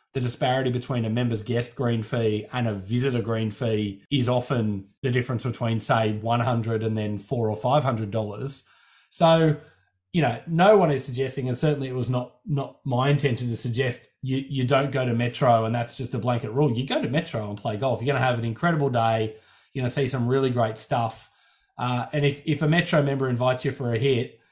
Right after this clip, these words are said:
you'd be insane to, to say, "Oh, no, I'm gonna go and spend four times the money a couple of Ks up the road and see something marginally,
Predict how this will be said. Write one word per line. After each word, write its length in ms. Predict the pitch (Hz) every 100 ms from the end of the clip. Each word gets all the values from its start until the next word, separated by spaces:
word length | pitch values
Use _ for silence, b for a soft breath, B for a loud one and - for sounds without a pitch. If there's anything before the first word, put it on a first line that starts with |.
| _ _ -
you'd 200 | 147 143
be 160 | 147 143
insane 680 | 120 - 147 139 139 131
to, 400 | - 123 117 - -
to 100 | 135
say, 180 | 147 131
"Oh, 100 | 127
no, 80 |
I'm 120 | 123 127
gonna 120 | 131
go 200 | 123 120
and 100 | 113
spend 360 | - 127 120 -
four 160 | 123
times 320 | 120 127 113
the 80 | 123
money 440 | 117 117 117 107 107
a 80 | -
couple 200 | 127 120
of 80 | 120
Ks 220 | 120 113
up 140 | 120
the 80 | 123
road 260 | 113 110 110
and 100 | 107
see 200 | 120 110
something 360 | 123 117 117
marginally, 840 | 113 107 110 113 110 107 107 101